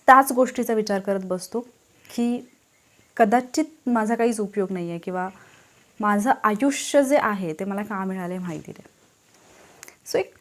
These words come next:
छोटीशी स्टोरी again वाचण्यात आली आणि तुमच्यासोबत शेअर करावीशी वाटली. एका नदीच्या किनारी एक झाड असतं, त्या झाडावरती एक माकड राहत असतं. त्या नदीच्या पाण्यामध्ये काही मासेसुद्धा राहत असतात आणि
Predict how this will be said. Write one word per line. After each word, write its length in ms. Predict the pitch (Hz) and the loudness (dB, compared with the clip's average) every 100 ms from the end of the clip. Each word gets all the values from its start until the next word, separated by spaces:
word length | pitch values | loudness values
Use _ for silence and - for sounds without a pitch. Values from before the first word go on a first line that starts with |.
| - | -12
छोटीशी 460 | - 339 330 330 339 | -2 0 0 -2 -4
स्टोरी 400 | - 233 214 208 | -2 -2 -2 -4
again 320 | 165 175 240 262 _ _ - | -4 -6 -6 -8 _ _ -8
वाचण्यात 560 | 220 220 247 233 214 | -4 -2 0 0 0
आली 220 | 170 160 208 - - | -4 -6 -10 -16 -10
आणि 160 | 247 | -6
तुमच्यासोबत 440 | 269 208 196 180 202 208 | -4 -4 -6 -10 -10 -8
शेअर 180 | 190 | -8
करावीशी 420 | 180 175 170 - 175 | -8 -10 -10 -12 -12
वाटली. 300 | 170 - - _ _ _ _ _ - - - - 277 | -12 -16 -20 _ _ _ _ _ -20 -20 -20 -6 -2
एका 180 | 302 359 | 4 6
नदीच्या 420 | 294 247 262 262 | 6 4 2 2
किनारी 380 | 226 180 160 220 - _ - | 0 -2 -4 -8 -12 _ -4
एक 120 | 226 214 | -4 -2
झाड 320 | 196 247 240 | 0 2 2
असतं, 300 | 190 - 185 | 0 -2 -4
त्या 100 | 240 | -2
झाडावरती 460 | 208 180 180 185 | 0 0 0 -2
एक 120 | 240 240 | -2 -2
माकड 280 | 165 160 156 | -6 -8 -8
राहत 200 | 151 - | -8 -10
असतं. 220 | - - - _ _ _ _ _ - - | -14 -16 -20 _ _ _ _ _ -20 -6
त्या 80 | 208 | -2
नदीच्या 380 | 196 185 196 233 | -2 -2 -2 -2
पाण्यामध्ये 480 | 196 185 214 180 | -2 -2 -4 -4
काही 240 | 202 214 247 | -4 -4 -2
मासेसुद्धा 800 | 220 185 - 247 247 185 180 170 | -2 -4 -2 -2 -2 -6 -6 -6
राहत 220 | 156 151 | -6 -8
असतात 280 | 160 - 220 - - - - - - | -8 -6 -8 -8 -20 -20 -20 -16 -6
आणि 480 | 196 214 226 226 | -4 -2 -4 -4